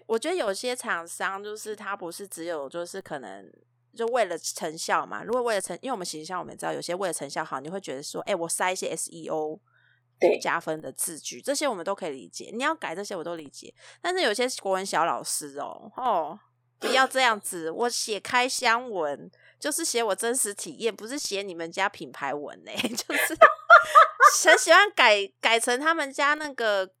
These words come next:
Speaker 1: 就是公司品牌的那种介绍的感觉，我觉得这样很不 OK 哦。就是，就是行销们要有的时候适时的放手，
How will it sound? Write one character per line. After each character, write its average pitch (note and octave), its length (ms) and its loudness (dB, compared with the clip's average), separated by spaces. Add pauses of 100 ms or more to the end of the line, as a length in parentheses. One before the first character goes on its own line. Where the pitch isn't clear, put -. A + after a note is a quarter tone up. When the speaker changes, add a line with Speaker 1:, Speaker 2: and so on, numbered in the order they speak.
(120)
Speaker 1:
就 C#4+ 140 -6
是 D#4 240 -4
公 C4+ 200 -4
司 C#4 200 -6
品 F3 260 -10
牌 D3 320 -6
的 F3 140 -8
那 A3 160 -6
种 D3 420 -8 (400)
介 A3 260 -2
绍 F3 280 0
的 D#3 120 -8
感 C#3+ 260 -8
觉， D#3 100 -12
我 F3+ 100 -10
觉 A#3+ 80 -8
得 C4+ 60 -8
这 D4+ 80 -2
样 A#3 100 2
很 E3 80 -6
不 G3 100 -10
OK E3+ 680 -4
哦。 C#3+ 100 -6
就 G#3 100 -6
是， B3+ 420 -10
就 G#3+ 240 -12
是 C4+ 80 -10
行 G3+ 220 -8
销 G#3+ 240 0
们 F#3+ 160 -6
要 G#3 180 -2
有 D3+ 140 -4
的 D#3 80 -4
时 G3+ 80 -4
候 G#3 60 -2
适 G3+ 200 -2
时 E3 160 -8
的 C#3+ 140 -6
放 E3 260 -2
手， - 160 -8